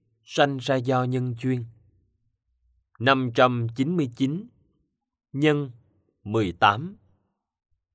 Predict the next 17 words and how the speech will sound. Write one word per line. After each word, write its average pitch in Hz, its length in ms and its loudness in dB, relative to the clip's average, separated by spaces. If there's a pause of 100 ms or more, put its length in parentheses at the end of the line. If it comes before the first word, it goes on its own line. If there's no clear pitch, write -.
(540)
Sáu 160 400 2
trăm. 127 280 4 (960)
Pháp 180 220 6 (140)
có 180 240 2
tâm 135 300 2
không 131 380 -2
biết 196 220 -2
đặng 90 320 -2 (300)
thuộc 104 280 -6
bất 180 140 -4 (120)
thiện, 90 340 -4 (680)
liên 131 300 -2
quan 117 400 4
pháp 170 260 0
phi 123 380 -4
có 139 300 -4
tâm 127 280 0